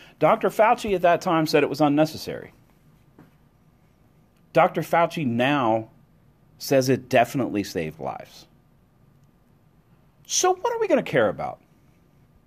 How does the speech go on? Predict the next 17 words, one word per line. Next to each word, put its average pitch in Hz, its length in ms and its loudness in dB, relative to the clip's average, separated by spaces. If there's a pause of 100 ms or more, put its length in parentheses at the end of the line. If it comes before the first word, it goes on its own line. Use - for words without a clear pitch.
(1300)
Are 190 140 6
we 214 160 2
gonna 269 200 4
care 208 280 2
about 185 260 2
the 175 60 -6
fact 180 400 0
that 160 280 2
the 131 140 -2
president 170 440 0
said 160 280 2
something 160 360 0
that 151 200 0
didn't 160 340 0
sound 180 360 2
very 208 220 2
good? 202 300 0